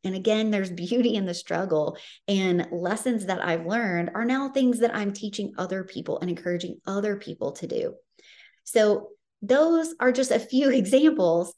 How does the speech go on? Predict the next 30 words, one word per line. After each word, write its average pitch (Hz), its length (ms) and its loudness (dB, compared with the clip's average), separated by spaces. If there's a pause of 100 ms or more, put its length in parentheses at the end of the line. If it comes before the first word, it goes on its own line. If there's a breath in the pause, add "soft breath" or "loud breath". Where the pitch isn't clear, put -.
of 208 300 0
ways 196 580 -4 (120)
that 190 360 -2
that 196 260 -2
essential 254 880 -2 (360 loud breath)
doing 226 360 0
your 185 200 -4
research 175 760 -2
can 180 340 -6
really 208 380 -2
be 196 320 -2
invaluable 196 960 -2
to - 140 -10
you 147 360 -4 (240 loud breath)
if 196 140 0
you 196 420 -2
are 240 120 0
in 196 200 -2
a 185 80 -4
time 180 360 -6
of 160 100 -6
trial - 500 -8
or 170 140 -4
transition 170 760 -4
and 190 140 -2
in 196 300 2
need 214 320 0
of 185 120 -4
a 170 60 0
pivot 226 440 -2